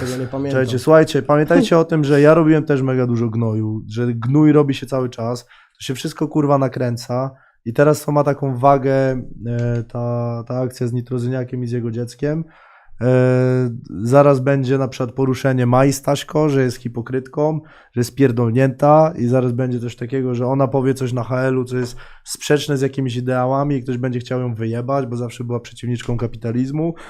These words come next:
Speaker 2: i to można tak cały czas, kurwa, e, maglować różne problemy, że coś gaśnie i coś, i, i coś rośnie, nie?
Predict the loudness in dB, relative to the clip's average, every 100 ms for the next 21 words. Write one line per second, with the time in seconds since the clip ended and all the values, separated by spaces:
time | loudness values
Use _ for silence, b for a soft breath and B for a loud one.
0 | B -8 -2 -2 -2 -4 0 0 0 -4
1 | -10 -4 -4 2 4 4 2 b b b
2 | _ 0 2 4 4 6 6 6 4 2
3 | -2 -4 -6 -4 -2 -2 -4 0 2 4
4 | 4 4 2 -2 -2 -4 -8 -2 0 0
5 | -2 -8 -6 -2 0 -2 -4 -4 -2 -4
6 | -6 -12 -10 -8 -8